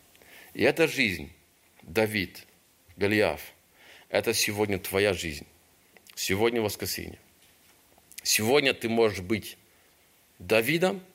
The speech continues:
в твоей жизни или Саулом. Кем ты будешь? Саулом, который боялся, не хотел идти. А Давид, который пошел, потому что просто верил.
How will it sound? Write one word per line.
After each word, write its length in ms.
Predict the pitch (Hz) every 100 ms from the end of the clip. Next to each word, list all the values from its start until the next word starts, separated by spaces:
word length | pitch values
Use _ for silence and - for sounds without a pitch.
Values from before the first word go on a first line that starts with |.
| _ -
в 100 | -
твоей 340 | 101 131 185
жизни 460 | 143 127 120 131 143 - _ _ _ _ - - - - - - -
или 180 | 127 123
Саулом. 500 | - 110 101 73 - - _ _ _ _ _ _ _ _ -
Кем 200 | 147 143
ты 140 | 123
будешь? 440 | 104 85 - - - _ _ _ _ _ _ _ _ _ _ _ _ _
Саулом, 340 | - 127 147 127
который 260 | 117 113
боялся, 560 | 107 107 101 87 - - - _ _ _ _ _ _ _ _
не 60 | 104
хотел 420 | 123 104 104 87
идти. 260 | 76 - 92 - _ _ _ - - - -
А 120 | -
Давид, 300 | 90 113 139
который 260 | - 120 110
пошел, 360 | 110 - 95 80
потому 360 | 90 101 95
что 180 | 90 95
просто 360 | 87 117 - 92
верил. 340 | 87 80 80